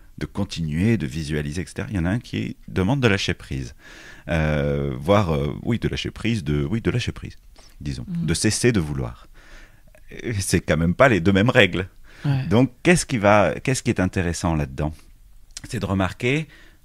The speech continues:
Speaker 1: bah, pourquoi ça marche, alors que c'est pas les mêmes mécanismes.
Speaker 2: Ouais.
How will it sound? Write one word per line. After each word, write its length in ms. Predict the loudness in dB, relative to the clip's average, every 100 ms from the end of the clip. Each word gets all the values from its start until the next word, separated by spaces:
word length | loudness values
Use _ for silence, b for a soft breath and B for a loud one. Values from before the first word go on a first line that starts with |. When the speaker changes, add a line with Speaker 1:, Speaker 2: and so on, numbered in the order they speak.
| -18
Speaker 1:
bah, 80 | -16 -12
pourquoi 240 | -8 -6
ça 140 | -4 -4
marche, 400 | -4 -6 -12 -10 -6
alors 240 | -6 -6
que 60 | -8
c'est 120 | -8
pas 120 | -6
les 180 | -6 -8
mêmes 260 | -6 -2 0
mécanismes. 560 | 0 0 -2 -2 -6 -8
Speaker 2:
Ouais. 220 | -4 -2